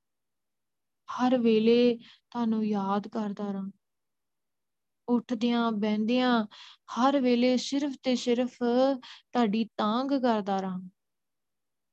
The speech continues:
ਜਿਹਨੂੰ ਵਾਹਿਗੁਰੂ ਇਹ ਅਵਸਥਾ ਮਿਲੀ ਆ ਨਾ, ਉਹ ਤਾਂ ਬਸ ਸ਼ੁਕਰਾਨਾ ਹੀ ਕਰੀਏ, ਵਾਹਿਗੁਰੂ ਹੀ ਕਰੀਏ। ਤੇ ਜਿਹਨੂੰ ਨਹੀਂ ਮਿਲੀ, ਉਹ ਮੰਗ ਲਈਏ। ਗੁਰੂ ਪਾਤਸ਼ਾਹ ਨੇ ਕਿਹਾ ਨਾ ਮੰਗਣ ਵਾਸਤੇ,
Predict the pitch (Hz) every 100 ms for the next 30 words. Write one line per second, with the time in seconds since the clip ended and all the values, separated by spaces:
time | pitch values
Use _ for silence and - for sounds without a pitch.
0 | _ 190 208 226 262 254 254 277 277 247
1 | 226 - 247 240 202 226 269 262 262 262
2 | 247 - - - - 269 294 302 - 269
3 | 240 240 214 208 247 254 226 208 196 190
4 | _ _ _ _ _ _ _ _ _ _
5 | _ _ _ _ 220 202 202 214 240 285
6 | 254 240 202 190 190 _ _ _ _ _
7 | _ _ _ _ _ _ _ _ _ _
8 | _ _ _ _ 220 190 202 214 233 220
9 | 247 262 247 214 185 180 175 175 196 214
10 | 240 247 - 214 190 202 180 - 208 226
11 | 233 220 262 269 247 220 202 196 196 190
12 | - -